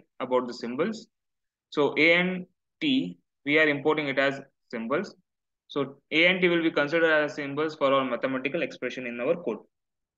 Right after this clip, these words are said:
So now I'm defining a variable R and I'm, uh, passing it, uh, like, and I'm giving the equation that they have given to me. That is my question. A star into one plus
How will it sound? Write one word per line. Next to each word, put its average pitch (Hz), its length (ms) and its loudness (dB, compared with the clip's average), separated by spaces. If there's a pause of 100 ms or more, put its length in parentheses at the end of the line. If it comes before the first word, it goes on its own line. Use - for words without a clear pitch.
(640)
So 175 60 4
now 190 180 6
I'm 175 220 6
defining 170 360 2
a 170 60 2
variable 156 460 2
R 123 420 -6 (100)
and 147 160 0
I'm, 156 140 0 (320)
uh, 135 320 -2
passing 147 380 2
it, 175 100 -4 (180)
uh, 139 300 2
like, 131 260 0
and 139 100 2
I'm 139 160 -2
giving 156 260 0
the 160 60 4
equation 160 400 0
that 131 180 -2
they 135 60 -2
have 131 180 -2
given 131 300 -2
to 156 60 -4
me. 151 200 -10 (280)
That 120 120 -6
is 131 120 -4
my 143 120 -4
question. 185 360 -6 (640)
A 165 240 2
star 143 440 0
into 131 240 -4
one 131 240 -4
plus 165 340 -2